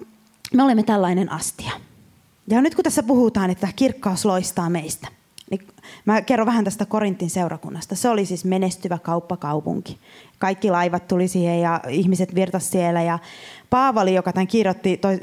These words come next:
korintolaisille, niin hän teki käsityötä, hän teki telttoja.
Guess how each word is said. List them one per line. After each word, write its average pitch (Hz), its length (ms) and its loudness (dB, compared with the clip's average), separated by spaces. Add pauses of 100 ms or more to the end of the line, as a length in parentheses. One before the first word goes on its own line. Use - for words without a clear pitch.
(140)
korintolaisille, 185 800 0 (340)
niin 226 100 4
hän 294 200 0 (220)
teki 233 160 0
käsityötä, 196 540 0
hän 208 160 2
teki 214 200 0
telttoja. 180 540 -2